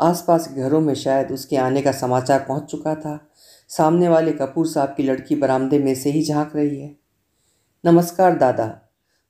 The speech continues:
हंसता हुआ शंकर उसके सामने आ खड़ा हुआ। राखाल को लगा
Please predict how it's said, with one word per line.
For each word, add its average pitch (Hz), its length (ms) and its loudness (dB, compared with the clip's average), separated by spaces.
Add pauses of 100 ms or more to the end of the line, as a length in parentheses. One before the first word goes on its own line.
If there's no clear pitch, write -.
हंसता 165 240 0
हुआ 165 200 6
शंकर 143 380 -4
उसके 139 220 -6
सामने 127 360 -6
आ 113 140 -4
खड़ा 107 260 -10
हुआ। 76 360 -10 (640)
राखाल 151 400 2
को 175 140 -4
लगा 139 380 -4